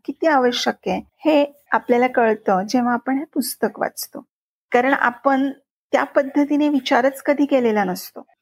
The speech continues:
यामध्ये एका मुलीला अचानक पाळी येते आणि मग तिला तिची एक मावशी जी डॉक्टर आहे ती अगदी साध्या सोप्या भाषेत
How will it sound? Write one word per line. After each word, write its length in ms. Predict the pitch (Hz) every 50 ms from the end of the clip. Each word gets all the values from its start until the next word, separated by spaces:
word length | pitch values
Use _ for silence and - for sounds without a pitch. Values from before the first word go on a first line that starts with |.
| _ _ _ _ _ _ - 240
यामध्ये 640 | 247 233 240 262 294 269 269 - - 247 240 196 190 - _ -
एका 180 | 233 - 247
मुलीला 560 | 240 240 240 233 240 254 254 247 226 196 - - -
अचानक 440 | 240 226 - - 247 247 240 277 277 _ _
पाळी 280 | - 131 - 214 202 220
येते 340 | 220 202 - - 208 226 269 - _ _ _ _ _ _ _ _ -
आणि 160 | 202 220 226
मग 200 | 233 233 240 240 - _ _ _ -
तिला 360 | 247 233 233 220 214 208 - - - _ _ _ _ _ _ -
तिची 240 | 254 - - - 247
एक 140 | 247 - -
मावशी 600 | - 233 214 214 208 214 - - - 240 196 180 196 208
जी 100 | - 240 226 -
डॉक्टर 420 | - 233 - - _ - - 285 294
आहे 260 | 262 240 - 233 - - _ _ _ _ _ _ _ _ _ _ -
ती 140 | 262 269 - - -
अगदी 280 | 233 233 233 240 285
साध्या 400 | 311 - - 294 269 233 269 269
सोप्या 340 | 262 - 262 262 - 269 247
भाषेत 400 | 269 269 240 240 - - 214 214